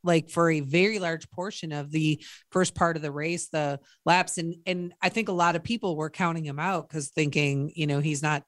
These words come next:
he's not very strong. And then, dude, he's like, and, and he even says it, you know, at one point, and I, you know, there's a documentary coming out about him in this race,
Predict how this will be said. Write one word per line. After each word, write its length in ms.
he's 100
not 140
very 160
strong. 500
And 100
then, 260
dude, 300
he's 300
like, 280
and, 220
and 140
he 100
even 180
says 400
it, 300
you 80
know, 160
at 160
one 160
point, 300
and 120
I, 280
you 80
know, 80
there's 180
a 60
documentary 580
coming 320
out 140
about 240
him 180
in 100
this 220
race, 380